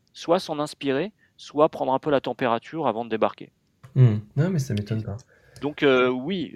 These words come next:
Speaker 1: de fait, ça va avoir des changements. Et puis, euh, enfin, ça va, ça va, euh,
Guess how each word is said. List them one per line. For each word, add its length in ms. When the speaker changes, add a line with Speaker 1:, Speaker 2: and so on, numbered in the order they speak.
Speaker 1:
de 100
fait, 280
ça 240
va 240
avoir 220
des 80
changements. 300
Et 40
puis, 160
euh, 420
enfin, 160
ça 160
va, 220
ça 140
va, 460
euh, 80